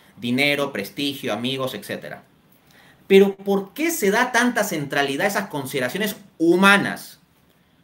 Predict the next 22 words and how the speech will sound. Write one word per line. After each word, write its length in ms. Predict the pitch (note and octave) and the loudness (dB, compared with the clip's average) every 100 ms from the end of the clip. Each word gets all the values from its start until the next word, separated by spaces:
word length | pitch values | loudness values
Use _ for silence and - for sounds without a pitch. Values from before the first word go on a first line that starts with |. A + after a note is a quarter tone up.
| _ _ _ | _ _ _
No 220 | D3+ F3 G#3+ | -6 0 0
hemos 220 | A3+ G#3 | 0 0
de 80 | E3+ | -2
dejarnos 520 | C#3+ F#3 F#3 F3+ D#3 | -2 -2 -2 -2 -4
llevar 300 | B2 D3+ D#3 | -2 0 -2
por 140 | C#3+ | -4
nuestros 320 | B2+ A#2 G#2+ | -6 -8 -12
intereses 500 | A2+ G2+ A#2 D3 D3+ | -12 -6 -4 -2 -4
o 60 | C3 | -8
sentimientos, 640 | B2 G#2 G#2 C#3 C3 G2+ | -10 -8 -4 -4 -4 -8
sino 260 | G#2+ B2 C3+ | -8 -8 -4
por 180 | B2+ A2+ | -6 -2
la 200 | D3 F3 | 0 0
verdad. 480 | C#3 B2 D3+ E3 - _ _ | -2 -4 -4 -4 -10 _ _
Y 80 | A2 | -6
ahí 140 | B2+ | -4
escribo 300 | C#3+ D3+ D3 | -4 -2 -2
la 100 | C#3+ | 0
palabra 320 | A#2 A2+ C#3 B2+ | -2 -2 -2 -2
verdad 280 | A2+ - | -2 -4
con 140 | - A#2 | -4 -6
mayúscula. 600 | G#2 E3 G3+ - F2+ | -2 -2 -2 -4 -14